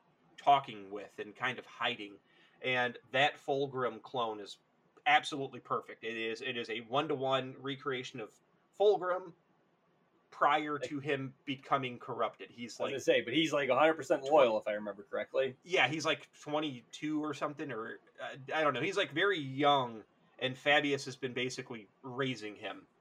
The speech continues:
Speaker 1: And there's a scene in one of the books where that Fulgrim clone comes into contact with Emperor's children that are on the ship.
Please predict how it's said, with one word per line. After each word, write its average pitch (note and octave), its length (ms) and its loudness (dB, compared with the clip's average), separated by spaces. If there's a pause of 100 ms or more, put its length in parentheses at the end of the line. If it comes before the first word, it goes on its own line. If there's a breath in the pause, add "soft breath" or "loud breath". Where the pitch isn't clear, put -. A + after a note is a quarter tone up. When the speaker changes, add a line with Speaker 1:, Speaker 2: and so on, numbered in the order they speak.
(580)
Speaker 1:
And C3+ 120 0
there's C3+ 180 0
a A2+ 40 -12
scene G3+ 500 -2 (460 soft breath)
in D3 160 2
one D3+ 120 4
of C3 40 -2
the A#2+ 80 -2
books D3+ 380 0
where B2 480 -2 (880)
that - 260 2 (640)
Fulgrim C3+ 460 0
clone A2+ 520 -2 (120)
comes D#3+ 320 0
into C#3+ 220 -6
contact D3 760 -2
with A#2 240 -8 (420)
Emperor's C#3+ 460 -2
children C#3+ 460 -2
that B2 80 -4
are A#2 100 2
on A2+ 200 -2
the F#2+ 80 -14
ship. - 320 -4